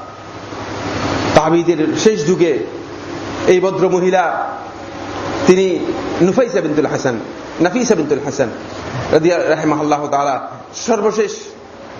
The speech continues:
তার বক্তব্য দিয়ে শেষ করতে চাই। তিনি যখন একেবারে মৃত্যু শয্যায়, মৃত্যু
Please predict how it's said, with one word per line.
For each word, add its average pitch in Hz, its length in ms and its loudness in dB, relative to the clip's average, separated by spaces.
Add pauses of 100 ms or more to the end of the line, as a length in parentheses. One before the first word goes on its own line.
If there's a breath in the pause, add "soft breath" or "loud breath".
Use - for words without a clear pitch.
তার 185 200 4
বক্তব্য 165 360 0
দিয়ে 151 120 2
শেষ 147 240 -2
করতে 147 240 0
চাই। 151 180 2 (880)
তিনি 208 440 4 (1400)
যখন 233 260 4 (100)
একেবারে 285 320 2
মৃত্যু 254 280 2
শয্যায়, 175 720 0
মৃত্যু 180 540 0